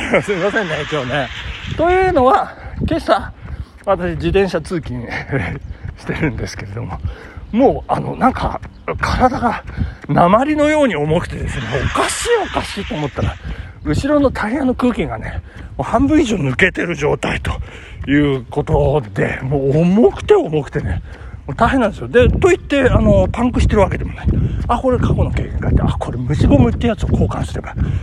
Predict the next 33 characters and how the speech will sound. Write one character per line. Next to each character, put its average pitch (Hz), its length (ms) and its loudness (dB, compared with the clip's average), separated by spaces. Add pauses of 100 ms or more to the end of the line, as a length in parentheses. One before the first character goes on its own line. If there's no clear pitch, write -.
(140)
え、 - 120 -4
大 - 140 0
丈 - 100 6
夫 - 40 6
な - 80 4
ん - 40 0
だ - 80 0
な - 140 0
と - 100 -4
い - 80 -6
う - 80 -4
こ - 140 0
と - 100 0
に - 160 -2 (340)
行 165 140 2
き 180 120 4
着 - 120 -8
き - 100 4
ま 233 140 6
し - 140 2
て、 330 100 6
虫 247 280 4
ゴ 165 120 6
ム。 143 100 -2 (800)
で、 359 140 6
そ 370 180 2
し - 120 -4
て 359 160 4
さ 370 180 6
ら 294 140 4
に、 330 160 0 (500)
<laughs> - 560 -6
え 156 340 4